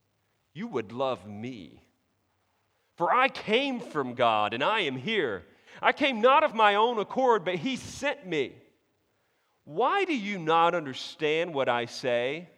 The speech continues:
Notice this, please. "It is because you cannot bear to hear my word." Notice that.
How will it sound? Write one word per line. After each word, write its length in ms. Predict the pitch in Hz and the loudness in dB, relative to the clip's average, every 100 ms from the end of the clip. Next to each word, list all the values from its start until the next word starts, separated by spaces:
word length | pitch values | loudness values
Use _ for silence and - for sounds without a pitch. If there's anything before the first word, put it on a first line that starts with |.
| _ _ _ _ _ _ | _ _ _ _ _ _
Notice 320 | 104 127 165 | -6 -6 -8
this, 180 | - 127 | -12 -14
please. 460 | - 117 110 110 - _ _ _ _ _ _ _ _ _ _ _ _ | -12 -10 -8 -10 -16 _ _ _ _ _ _ _ _ _ _ _ _
"It 100 | 131 | -8
is 140 | 123 120 | -8 -10
because 560 | 123 - 147 139 117 | -12 -4 -4 -4 -8
you 180 | 123 135 | -10 -10
cannot 1040 | 127 - 156 180 180 175 131 113 113 - - _ _ _ | -12 -12 -6 -2 -2 0 0 0 -2 -8 -20 _ _ _
bear 520 | 113 131 127 117 95 | -4 0 0 -2 -4
to 160 | - 117 | -8 -10
hear 320 | - 120 107 | -8 -8 -6
my 240 | 98 90 | -6 -8
word." 480 | 90 95 87 78 76 | -8 -8 -8 -10 -4
Notice 320 | 123 139 131 | -4 -4 -6
that. 440 | - 98 85 - | -4 -4 -4 -14